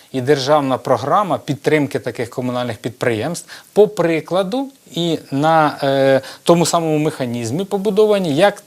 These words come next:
для теплоенерго. От теплоенерго для подавання гарячої води і тепла в наші з вами оселі використовує газ, який бере напряму нак «Нафтогазу»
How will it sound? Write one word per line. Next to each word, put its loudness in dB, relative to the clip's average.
для 2
теплоенерго. 0
От -4
теплоенерго 0
для 0
подавання 0
гарячої 2
води 0
і -6
тепла 0
в -6
наші -2
з -4
вами 0
оселі -4
використовує 2
газ, 0
який -4
бере 2
напряму 0
нак 2
«Нафтогазу» -2